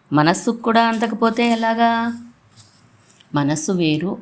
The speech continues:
ఆత్మ వేరు అని తెలుసు కదా. ఈ మనస్సు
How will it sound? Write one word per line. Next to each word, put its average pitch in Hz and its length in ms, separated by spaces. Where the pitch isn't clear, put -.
ఆత్మ 147 280
వేరు 160 400
అని 160 120
తెలుసు 135 400
కదా. 147 400
ఈ 214 100
మనస్సు 196 640